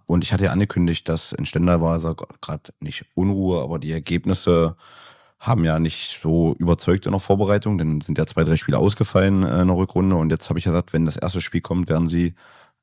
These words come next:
ähm, einen Befreiungsschlag landen. Und es sah wirklich lang danach aus, führen zwei null.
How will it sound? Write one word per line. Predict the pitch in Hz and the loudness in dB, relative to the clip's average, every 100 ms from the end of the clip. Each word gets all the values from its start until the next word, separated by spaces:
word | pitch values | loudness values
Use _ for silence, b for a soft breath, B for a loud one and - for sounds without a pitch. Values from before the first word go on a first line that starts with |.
| - | -8
ähm, | 80 78 85 80 _ _ _ _ _ _ _ _ _ _ _ _ _ _ - | -6 -4 -6 -8 _ _ _ _ _ _ _ _ _ _ _ _ _ _ -8
einen | 82 | -6
Befreiungsschlag | 71 - 80 87 - 71 - | -6 -6 -4 -4 -6 -10 -10
landen. | - - - _ _ _ | -12 -12 -16 _ _ _
Und | - 73 | -12 -8
es | - | -2
sah | 82 | 0
wirklich | 80 87 82 | 0 -4 0
lang | 80 92 | 0 2
danach | 92 85 | 2 2
aus, | - 120 - | 2 0 -2
führen | - 104 117 | -2 0 0
zwei | - - 85 | -2 0 4
null. | 104 104 151 | 6 6 6